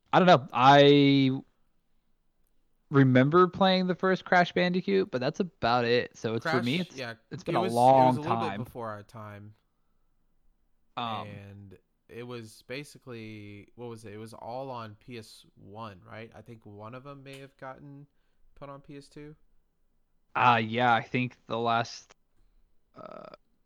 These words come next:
Speaker 1: well, the last one that was on was Crash three, right? So I
Speaker 2: Mm-hmm.
Speaker 1: think Crash three was, uh,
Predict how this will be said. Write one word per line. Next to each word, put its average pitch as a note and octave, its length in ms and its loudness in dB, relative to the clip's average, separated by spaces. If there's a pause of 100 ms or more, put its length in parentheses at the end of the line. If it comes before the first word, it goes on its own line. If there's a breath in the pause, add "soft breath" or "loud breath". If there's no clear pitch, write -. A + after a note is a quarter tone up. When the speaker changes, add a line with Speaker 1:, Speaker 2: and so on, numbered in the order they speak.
Speaker 1:
well, B2 140 0
the A#2 100 -4
last A#2 300 2
one A#2+ 140 -2
that G#2+ 100 -6
was A#2 160 -12
on A#2 520 -8 (680)
was A#2+ 100 -8
Crash A#2 320 -2
three, A#2+ 280 0
right? A2+ 260 -2
So A2 180 -4
I G#2 40 0
Speaker 2:
Mm-hmm. A2 100 -4
Speaker 1:
think B2 120 -8
Crash - 260 -8 (220)
three A#2 360 -4
was, A2+ 360 -10 (460)
uh, G#2+ 560 -2